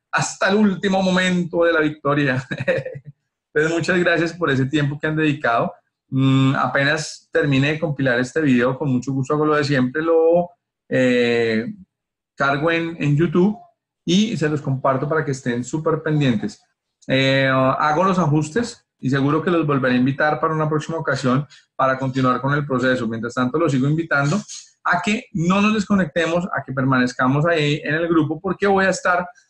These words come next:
haciendo otros eventos vi-, virtuales para mantenerlos informados y siempre pensar en mejorar la metodología para que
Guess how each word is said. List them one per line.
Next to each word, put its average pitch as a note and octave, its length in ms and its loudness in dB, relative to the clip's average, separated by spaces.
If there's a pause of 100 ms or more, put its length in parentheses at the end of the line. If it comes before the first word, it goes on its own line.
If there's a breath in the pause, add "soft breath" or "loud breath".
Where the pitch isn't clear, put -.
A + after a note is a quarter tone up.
haciendo D3 460 0
otros D#3+ 400 0
eventos E3 640 0
vi-, E3+ 260 -2
virtuales E3+ 720 0 (180)
para F3+ 240 0
mantenerlos E3 680 0
informados E3+ 580 0 (400 soft breath)
y G#3 180 4
siempre F#3+ 380 0
pensar D3+ 380 0
en B2+ 100 4
mejorar C3+ 320 2
la D3+ 80 0
metodología E3+ 720 2
para D#3 220 -2
que B2+ 220 -4